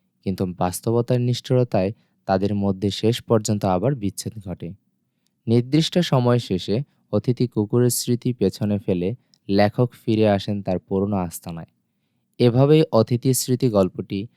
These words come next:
লেখকের অসুস্থতার প্রেক্ষাপটে শেষ হয়েছে। উদ্দীপকে অভাবক্লিষ্ট গফুর জীবনের কাছে পরাজিত এক অসহায় সৈনিক। যেখানে দারিদ্র্যের সাথে প্রতিনিয়ত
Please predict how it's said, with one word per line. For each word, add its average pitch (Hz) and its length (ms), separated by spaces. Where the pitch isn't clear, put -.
লেখকের 104 640
অসুস্থতার 120 680
প্রেক্ষাপটে 107 640
শেষ 98 360
হয়েছে। 87 340
উদ্দীপকে 139 600
অভাবক্লিষ্ট 135 720
গফুর 107 440
জীবনের 110 500
কাছে 101 380
পরাজিত 107 540
এক 95 280
অসহায় 95 440
সৈনিক। 87 440
যেখানে 123 460
দারিদ্র্যের 110 640
সাথে 101 340
প্রতিনিয়ত 104 680